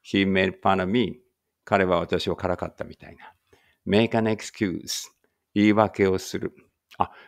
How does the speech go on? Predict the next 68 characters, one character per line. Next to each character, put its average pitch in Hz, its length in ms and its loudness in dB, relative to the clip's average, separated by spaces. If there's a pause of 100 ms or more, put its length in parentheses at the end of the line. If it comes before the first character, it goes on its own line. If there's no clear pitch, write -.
(140)
こ 147 140 -2
れ 147 80 0
は 139 140 -2
excuse 135 880 -2
じ 113 260 -2
ゃ 85 60 2
な - 80 -8
く - 60 -18
て 92 80 0
excuse - 800 -2
に 151 80 4
な 98 80 -2
り 82 100 -6
ま 76 120 -10
す - 100 -18
ね。 120 80 -4
こ 107 120 0
の - 40 -10
時 - 220 -12
に - 80 -12
は - 100 -14
ね、 104 120 -6
読 92 100 -2
み 82 140 -6
方 - 240 -12
が 85 100 -14
ね。 87 220 -14 (840)
Make 123 220 -4
an 147 60 -4
excuse。 139 640 -4 (960)
あ 95 240 -10
ー、 92 60 -12
な 92 80 -8
ん - 20 -4
か - 80 -10
中 - 320 -2
間 165 220 -2
的 170 160 -2
な 160 100 0
音 147 180 2
か 101 100 6
も 151 80 -6
し - 140 -2
れ 95 100 -2
な - 180 -10
い。 - 80 -10 (260)
<laughs> - 340 -20
で 113 200 6
も、 104 240 6
ま 98 220 10
あ、 - 60 -6
excuse 123 920 4
っ - 20 -10
て 110 140 -2
い - 20 2
う - 20 -2
感 101 220 -4
じ 95 100 -6
じ 135 100 6
ゃ 107 80 8
な 95 140 0
い 95 60 2
の 90 60 -2
は 80 60 -8
確 - 220 -12
か 78 100 -10
で 73 120 -16
す。 - 200 -20